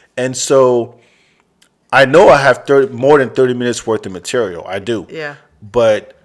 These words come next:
Speaker 1: I'd like to get it to a point where it's, it's, it's good enough to be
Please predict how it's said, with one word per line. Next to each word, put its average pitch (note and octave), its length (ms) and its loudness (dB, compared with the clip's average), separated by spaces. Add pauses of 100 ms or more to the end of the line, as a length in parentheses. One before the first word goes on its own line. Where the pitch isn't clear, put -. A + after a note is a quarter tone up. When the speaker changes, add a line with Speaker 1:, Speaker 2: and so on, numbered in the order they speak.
Speaker 1:
I'd A2+ 180 -2
like A#2+ 380 0
to C3+ 100 -4
get A#2 260 -4
it A#2 120 -8
to A2 200 -8
a A2 60 -6
point A2 420 -10
where G2+ 640 -6 (560)
it's, G2+ 520 -14
it's, - 460 -12
it's A2 260 -12
good B2 280 -4
enough A2 480 -6
to G#2+ 120 -14
be F#2+ 480 -16